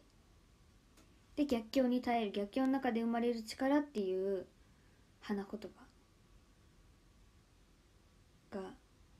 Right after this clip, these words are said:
あるんですよ。そう、だから、ちょっと熱いな。<laughs> 逆境の中で生まれる力を、三人ならいけるわってことで。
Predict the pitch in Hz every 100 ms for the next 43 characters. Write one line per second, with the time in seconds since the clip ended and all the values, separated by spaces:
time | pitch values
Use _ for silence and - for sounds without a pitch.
0 | - - - - 196 190 170 - - -
1 | - - - - - - - - - -
2 | - - - - - - - - - -
3 | 285 240 220 233 247 247 208 - - 240
4 | - - - 226 165 170 - 220 - -
5 | - - - - - - - - - -
6 | - - - - 220 214 - 226 233 240
7 | 233 220 220 - - - - - 208 208
8 | 214 208 - - 226 226 226 190 - -
9 | - - - - - - - 233 240 247
10 | 247 220 185 170 175 - 202 202 190 170
11 | - - - - -